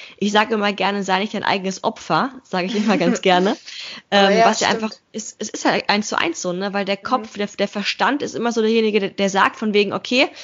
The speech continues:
Speaker 1: wenn du zunimmst, bist du fett, bist du hässlich. Das ist so der Verstand, der, der da irgendwie so ein, so ein kleines Spiel spielen möchte. Und da muss man dementsprechend einfach den Verstand mal so ein bisschen zähmen und muss dann sagen, hey, hier, nee,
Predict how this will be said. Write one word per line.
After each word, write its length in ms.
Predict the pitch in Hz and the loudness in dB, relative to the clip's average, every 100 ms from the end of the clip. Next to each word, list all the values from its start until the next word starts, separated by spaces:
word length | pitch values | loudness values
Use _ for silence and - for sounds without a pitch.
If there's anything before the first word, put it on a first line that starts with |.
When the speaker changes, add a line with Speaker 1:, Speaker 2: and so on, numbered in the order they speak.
| - - _ - | -20 -20 _ -8
Speaker 1:
wenn 260 | 165 240 254 | 0 2 2
du 100 | 240 | 0
zunimmst, 760 | - 226 196 269 415 - - _ _ _ | -4 -2 2 2 2 -4 -16 _ _ _
bist 220 | 254 247 | -2 0
du 60 | 220 | -6
fett, 400 | - 277 - - | -2 -2 0 -4
bist 180 | 240 247 | -4 -4
du 60 | |
hässlich. 520 | 208 190 165 147 - - _ _ | -4 -4 -2 -4 -6 -16 _ _
Das 140 | 202 240 | -2 0
ist 40 | |
so 80 | 233 | 2
der 140 | 220 | 0
Verstand, 680 | 214 196 - 202 247 392 - _ 226 | 0 -2 2 2 2 0 -8 _ 0
der, 300 | 220 220 220 | 4 4 2
der 180 | 214 | 2
da 140 | 214 - | 2 2
irgendwie 260 | 214 214 | 0 -2
so 140 | 196 202 | 0 -2
ein, 120 | 196 | -2
so 140 | 196 | -2
ein 240 | 196 190 190 | -2 -2 -4
kleines 240 | 202 196 | -2 -2
Spiel 260 | - 214 208 | -2 0 0
spielen 320 | - 165 160 | 0 0 0
möchte. 420 | 156 - 214 262 - - - - - | 0 0 2 2 -2 -16 -16 -12 -2
Und 160 | 190 | 2
da 140 | 180 202 | 4 4
muss 120 | 240 | 2
man 120 | 233 | 2
dementsprechend 500 | 226 233 - 226 220 | 2 0 -2 -4 -4
einfach 140 | 220 | -4
den 140 | 208 214 | -2 -2
Verstand 380 | 220 - 208 - | -2 0 0 2
mal 140 | 214 | 0
so 80 | 202 | 2
ein 80 | 208 | 0
bisschen 280 | 214 202 - | 0 -2 -2
zähmen 500 | - 233 196 151 160 | 2 4 4 0 -2
und 80 | |
muss 140 | 170 196 | -4 -2
dann 240 | 196 196 | -2 0
sagen, 260 | 185 185 190 | 2 2 2
hey, 180 | 208 196 | 2 2
hier, 220 | 226 214 | 2 2
nee, 240 | 190 247 | 4 4